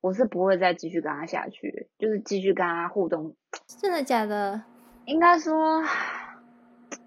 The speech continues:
Speaker 2: 会怕承受那个负能量吗？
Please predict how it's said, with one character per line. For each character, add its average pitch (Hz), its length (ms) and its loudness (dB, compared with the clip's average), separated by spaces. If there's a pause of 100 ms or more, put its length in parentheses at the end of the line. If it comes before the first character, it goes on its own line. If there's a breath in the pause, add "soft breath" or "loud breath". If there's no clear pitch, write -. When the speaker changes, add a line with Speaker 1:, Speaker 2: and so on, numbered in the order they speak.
(1800)
Speaker 2:
会 320 160 4
怕 302 240 4
承 226 240 2
受 226 420 4
那 208 200 2
个 180 100 -2
负 214 160 -4
能 180 240 -6
量 - 260 -4
吗？ - 80 -10